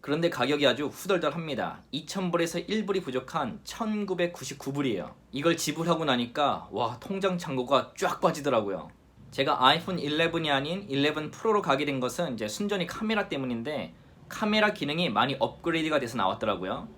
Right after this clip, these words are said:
제가 지금 쓰고 있는 게 아이폰 X인데, 유튜브 촬영이나 뭐 브이로그를 찍을 때 저는 거의 아이폰을 씁니다.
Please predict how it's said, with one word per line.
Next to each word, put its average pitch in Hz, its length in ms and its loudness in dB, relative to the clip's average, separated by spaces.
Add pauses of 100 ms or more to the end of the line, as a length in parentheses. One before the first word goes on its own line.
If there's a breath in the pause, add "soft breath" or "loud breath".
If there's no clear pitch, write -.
(280)
제가 151 220 4
지금 180 240 2
쓰고 208 240 0
있는 190 160 0
게 175 80 4
아이폰 139 420 2
X인데, 139 720 -2
유튜브 165 340 -2
촬영이나 175 600 2
뭐 120 200 -2
브이로그를 160 480 2
찍을 165 360 -4
때 165 240 0
저는 143 240 -2
거의 143 240 4
아이폰을 131 500 2
씁니다. 120 560 -4